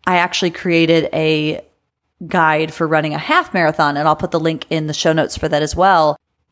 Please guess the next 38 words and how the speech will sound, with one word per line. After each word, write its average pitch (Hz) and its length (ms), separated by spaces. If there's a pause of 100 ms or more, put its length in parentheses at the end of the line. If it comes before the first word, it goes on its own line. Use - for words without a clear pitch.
(160)
Katie 180 240
hake 170 200
dot - 200
com 156 220
forward 156 320
slash 151 380
shop. 185 400
If - 140
you 170 80
use 160 160
the 170 80
code 156 340
F 160 300
F - 320
H 151 340
H, - 380 (380)
that'll 175 180
get 156 140
you 170 100
fifty 160 260
percent 151 440
off. 180 360
I 165 140
also 180 400
highly 170 300
recommend 156 640 (320)
Hal 170 280
Higdon. 170 500
I'll 190 100
put 170 140
the 160 80
link 156 320
in 160 100
the 151 60
show 160 160
notes 147 240
as 143 140
well. 160 380